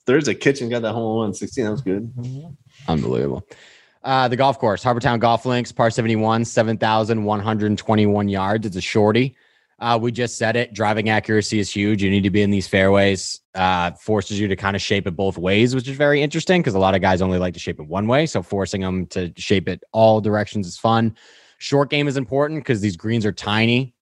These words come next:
Speaker 2: You're gonna miss a lot of greens. So short game, gotta be dialed in. Uh, data golf information. Course fit number one is Austin Country Club. Number two is Sea Island. And number three is actually Waialae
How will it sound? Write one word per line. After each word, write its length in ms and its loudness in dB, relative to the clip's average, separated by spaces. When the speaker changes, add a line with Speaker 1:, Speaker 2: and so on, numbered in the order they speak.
Speaker 2:
You're 160 -2
gonna 160 2
miss 200 0
a 40 0
lot 160 4
of 80 -2
greens. 580 -2
So 400 2
short 280 0
game, 220 -2
gotta 160 -6
be 80 -10
dialed 280 -8
in. 280 0
Uh, 320 0
data 220 0
golf 220 2
information. 420 -2
Course 280 2
fit 200 0
number 160 2
one 140 4
is 160 -2
Austin 420 -2
Country 300 -4
Club. 380 2
Number 180 -2
two 200 -4
is 80 -4
Sea 240 -2
Island. 420 0
And 120 -6
number 180 2
three 380 -2
is 120 -6
actually 320 -2
Waialae 600 0